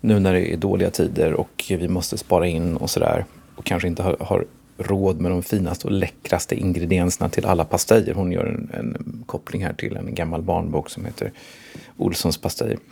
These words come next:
I dessa tider då så gäller det att vi verkligen satsar på kvalitet. Och att, eh, vi ska värna om det.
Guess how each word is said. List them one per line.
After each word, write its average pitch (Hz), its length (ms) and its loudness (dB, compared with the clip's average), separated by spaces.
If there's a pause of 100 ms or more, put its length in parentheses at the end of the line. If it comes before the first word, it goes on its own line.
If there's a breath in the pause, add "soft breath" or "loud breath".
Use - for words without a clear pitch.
(140)
I - 100 0
dessa 101 260 4
tider 98 260 4
då - 160 0
så - 280 -2
gäller 95 320 2
det 90 80 4
att - 160 -4
vi 87 40 -2
verkligen 82 640 0
satsar - 420 -6
på - 120 -6
kvalitet. - 560 -2 (720 loud breath)
Och - 380 -6 (520 soft breath)
att, - 480 -6
eh, 107 120 2
vi 107 140 0
ska - 200 0
värna 98 680 4
om 95 280 -2
det. 92 280 -2